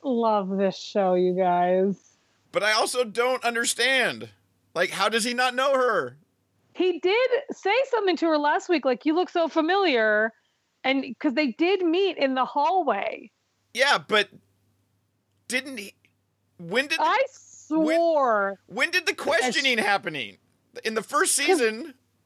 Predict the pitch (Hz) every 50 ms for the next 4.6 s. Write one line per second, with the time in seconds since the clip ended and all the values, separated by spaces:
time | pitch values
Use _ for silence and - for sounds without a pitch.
0 | _ _ _ 165 196 233 240 269 277 262 - _ _ _ _ _ _ _ _ -
1 | - - - 247 277 226 - - 247 233 262 - - 269 277 294 294 302 370 277
2 | 277 302 339 359 370 381 - _ _ _ _ _ _ 269 254 269 247 - - -
3 | - - - 240 226 226 254 240 233 233 226 214 208 202 180 - - 220 202 190
4 | 185 180 175 170 - - - 208 - - - -